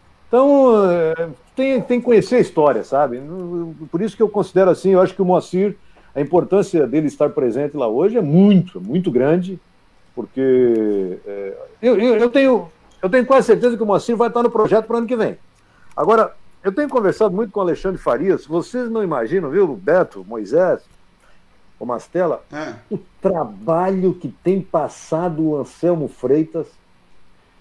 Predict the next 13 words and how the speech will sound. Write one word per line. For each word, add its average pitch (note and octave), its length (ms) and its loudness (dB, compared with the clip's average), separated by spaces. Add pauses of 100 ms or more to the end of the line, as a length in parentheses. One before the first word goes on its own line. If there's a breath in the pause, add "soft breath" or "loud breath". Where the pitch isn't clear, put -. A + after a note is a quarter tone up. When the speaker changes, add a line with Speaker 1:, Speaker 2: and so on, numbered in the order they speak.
(140)
Speaker 1:
pra F#3 180 4
tentar F#3 840 0 (140)
convencer F#3 680 0
o G#3 60 2
Moacir F#3 760 -2 (160)
a F3+ 140 -2
estar G#3 460 0
no G3 80 2
projeto D#3+ 420 0
pro D#3+ 80 -6
ano D3+ 120 -6
que B2 100 -12
vem. F2 180 -14